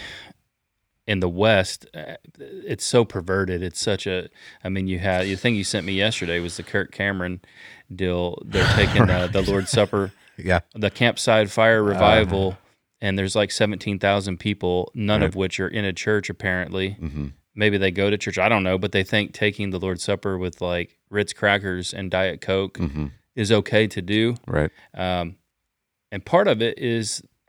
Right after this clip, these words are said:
Speaker 1: a big part of it is that you do it in, in a body, a church,
Speaker 2: Right.
Speaker 1: because they hold you accountable to this.
Speaker 2: Yeah.
Speaker 1: Like, you can't roll up in church and be like,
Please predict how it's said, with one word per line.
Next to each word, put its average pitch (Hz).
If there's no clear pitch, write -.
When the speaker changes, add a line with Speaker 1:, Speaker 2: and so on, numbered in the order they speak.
Speaker 1:
a 120
big 196
part 120
of 113
it 107
is 107
that 117
you 117
do 113
it 123
in, 113
in 107
a 95
body, 92
a -
church, -
Speaker 2:
Right. -
Speaker 1:
because 127
they 113
hold 135
you 113
accountable 92
to 101
this. -
Speaker 2:
Yeah. 73
Speaker 1:
Like, 104
you 101
can't 160
roll 110
up 101
in 92
church 107
and 90
be 92
like, 87